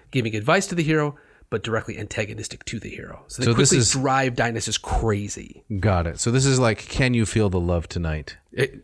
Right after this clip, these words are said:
Speaker 1: yes,
Speaker 2: In
Speaker 1: ex-
Speaker 2: The Lion King.
Speaker 1: Exactly right. And,
Speaker 2: You're surprised.
Speaker 1: and as irritating.
Speaker 2: <laughs> Yeah.
Speaker 1: Yes. <laughs>
Speaker 2: All right. So clip number three, we got the chorus of frogs here, don't we?
Speaker 1: We got the chorus of frogs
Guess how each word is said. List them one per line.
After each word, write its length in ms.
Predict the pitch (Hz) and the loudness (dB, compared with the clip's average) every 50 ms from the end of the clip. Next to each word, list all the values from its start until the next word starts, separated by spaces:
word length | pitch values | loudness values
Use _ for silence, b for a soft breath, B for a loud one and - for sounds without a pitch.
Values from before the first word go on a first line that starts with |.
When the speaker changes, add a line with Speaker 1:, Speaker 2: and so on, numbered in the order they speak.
| _ _ | _ _
Speaker 1:
yes, 400 | - 123 110 113 127 - - - | -6 -4 -2 0 0 0 0 0
Speaker 2:
In 60 | 107 | 0
Speaker 1:
ex- 60 | 117 104 | 2 2
Speaker 2:
The 80 | 95 | 2
Lion 360 | 90 92 95 92 92 92 92 87 | 2 2 2 2 2 2 0 -2
King. 280 | - 92 85 80 78 78 | -2 -4 -4 -4 -2 -4
Speaker 1:
Exactly 420 | 117 - - 120 110 - - 113 | -4 -2 0 -2 -2 0 -2 -2
right. 260 | 107 113 110 101 95 - - | -2 -2 -4 -4 -6 -4 -2
And, 180 | 143 143 147 151 | 0 2 4 4
Speaker 2:
You're 80 | 151 143 | 4 4
surprised. 680 | - - - - - 143 139 131 123 165 95 87 131 | 2 0 0 2 4 6 6 6 6 6 4 4 4
Speaker 1:
and 100 | 139 143 | 4 4
as 180 | 151 139 - - | 4 2 2 0
irritating. 580 | 135 127 123 120 - - 120 101 95 101 - - - | 0 2 2 2 0 0 -2 -2 -2 -4 -8 -8 -2
Speaker 2:
<laughs> 40 | - - - - - - | -2 -2 -2 -2 -2 4
Yeah. 320 | 170 165 165 160 - 147 160 160 - - 131 - - | 6 8 8 8 6 4 4 4 4 -2 -2 0 0
Speaker 1:
Yes. 420 | - 139 139 117 107 117 - - - - - - - - - | 2 2 2 2 2 -2 -4 -4 -10 -8 -8 -8 -8 -4 -4
<laughs> 1120 | 160 - - 190 - - - 208 - - - 202 - - 214 - 156 160 - 120 - - | -4 0 0 0 0 4 2 2 2 4 0 0 2 2 -2 0 -2 -8 -6 -4 2 4
Speaker 2:
All 80 | 139 | 6
right. 240 | 170 180 170 131 120 | 8 8 8 6 6
So 100 | - 147 | 4 4
clip 300 | 135 - 180 190 - - | 4 4 2 2 4 4
number 240 | 156 156 151 143 143 | 4 6 6 6 6
three, 240 | - - 165 170 151 | 6 6 6 8 8
we 140 | 139 143 | 8 8
got 160 | 127 131 131 - | 8 8 6 4
the 80 | 127 | 2
chorus 500 | - _ - - 160 156 160 165 156 - 139 | -2 _ 2 4 4 6 6 6 6 4 4
of 80 | 117 | 2
frogs 460 | - - - 131 143 196 185 156 117 | 2 2 2 4 6 6 6 6 6
here, 260 | - 110 98 95 90 85 | 6 8 8 8 8 8
don't 240 | 87 110 117 98 80 | 8 6 4 6 6
we? 140 | 92 87 85 | 4 6 6
Speaker 1:
We 60 | 73 | 6
got 80 | 139 | 4
the 60 | 120 - | 2 2
chorus 240 | - 190 196 185 190 165 - - | 2 2 4 4 2 0 0 2
of 180 | 160 143 131 - | 0 0 0 0
frogs 360 | - 160 143 143 139 - | 2 2 4 4 2 -2